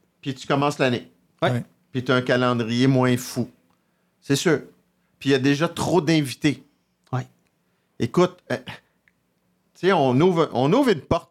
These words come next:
Speaker 1: là, de toute façon, on jase, c'est notre balado.
Speaker 2: Ah ouais ?
Speaker 1: Ton groupe de la Ligue américaine, envoie-le dans la Ligue américaine.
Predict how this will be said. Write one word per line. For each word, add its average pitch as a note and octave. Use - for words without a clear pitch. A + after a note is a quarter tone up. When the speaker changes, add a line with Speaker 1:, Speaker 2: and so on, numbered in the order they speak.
Speaker 1:
là, A#2
de G#2+
toute -
façon, B2
on C#3+
jase, C3
c'est C#3+
notre B2
balado. A#2
Speaker 2:
Ah A2+
ouais ? F3
Speaker 1:
Ton D#3+
groupe G3+
de F3
la D3+
Ligue C#3+
américaine, C#3+
envoie-le D3
dans B3+
la E3
Ligue C#3+
américaine. C3